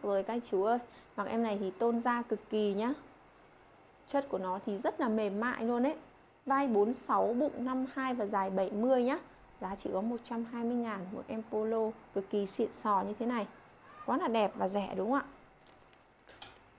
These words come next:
Em lên mã G mười một, vai bốn bảy, bụng năm hai và dài sáu mươi hai. Vai bốn bảy, bụng năm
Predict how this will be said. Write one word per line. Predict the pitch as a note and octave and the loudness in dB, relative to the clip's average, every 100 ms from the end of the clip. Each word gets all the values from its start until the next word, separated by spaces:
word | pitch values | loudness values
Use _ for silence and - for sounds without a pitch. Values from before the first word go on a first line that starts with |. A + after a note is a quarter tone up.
| - - _ - - | -20 -20 _ -12 0
Em | C4 | 4
lên | C4+ B3+ | 6 6
mã | C4+ | 2
G | C4+ A#3+ G#3+ G#3+ A3 | 4 6 6 4 4
mười | G#3+ | 4
một, | G#3+ A3 G#3 - - - - - - | 4 4 4 2 -8 -20 -20 -14 2
vai | C4 D4 | 6 8
bốn | A#3+ G#3+ B3+ | 8 6 6
bảy, | C#4 G3+ - G#3+ | 6 4 0 -2
bụng | B3+ - | -2 0
năm | B3 C4+ C4+ | 0 0 0
hai | C#4+ C4+ | 0 2
và | A#3+ G3 | 0 -2
dài | G3+ G3 | -2 -4
sáu | - F#3+ | -4 -2
mươi | B3 | -2
hai. | C#4 C4+ C4 C4+ - - - - - | 0 2 2 0 -2 -20 -20 -16 0
Vai | C4 D4 | 4 6
bốn | A#3 G3+ C4 | 6 6 6
bảy, | C4+ G3+ - | 4 4 0
bụng | B3+ - | -2 0
năm | B3+ C4+ | -2 -2